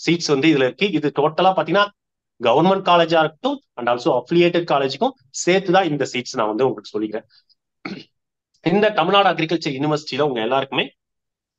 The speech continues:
join பண்றதுக்கு விருப்பப்படுறவங்க எலிஜிபிலிட்டின்னு பாத்துக்கிட்டீங்கன்னா உங்களுக்கு eligible சப்ஜெக்ட்ஸ்ன்னு பாத்தீங்கன்னா biomax Eligibility ரொம்பவே முக்கியம், எல்லாருமே வந்து join பண்ணிட முடியாது. So biomax படிச்சிருந்தா கண்டிப்பா join பண்ண முடியும். அதே போல pure science படிச்சிருந்தா கண்டிப்பா அவங்க join பண்ண முடியும். அது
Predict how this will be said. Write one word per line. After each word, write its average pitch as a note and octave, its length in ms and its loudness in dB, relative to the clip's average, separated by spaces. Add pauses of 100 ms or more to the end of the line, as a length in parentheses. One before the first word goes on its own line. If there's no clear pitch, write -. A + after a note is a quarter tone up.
join E3+ 240 2
பண்றதுக்கு D#3+ 400 0
விருப்பப்படுறவங்க D#3 500 0 (120)
எலிஜிபிலிட்டின்னு F3+ 720 2
பாத்துக்கிட்டீங்கன்னா D3 480 0
உங்களுக்கு B2+ 320 0
eligible D3+ 380 0
சப்ஜெக்ட்ஸ்ன்னு E3+ 560 -2
பாத்தீங்கன்னா B2+ 280 0 (440)
biomax C3 540 0 (200)
Eligibility E3 500 0
ரொம்பவே D3+ 380 2
முக்கியம், D3 280 -4 (300)
எல்லாருமே F3 380 2
வந்து D3+ 180 -4
join C3+ 240 0
பண்ணிட B2 280 -2
முடியாது. A2+ 340 -4 (340)
So - 80 -4 (160)
biomax F#3 540 0
படிச்சிருந்தா C#3+ 420 -2
கண்டிப்பா B2+ 300 -2 (100)
join B2 240 0
பண்ண A2+ 180 -2
முடியும். C#3+ 300 -2
அதே A#2+ 220 -2
போல C#3 120 2 (160)
pure A3 300 2
science F3+ 300 0
படிச்சிருந்தா B2 360 -2 (340)
கண்டிப்பா A#2 300 -2
அவங்க A2 220 -2
join A2+ 220 -2
பண்ண G#2 180 -4
முடியும். D3+ 220 -2 (140)
அது B2 120 0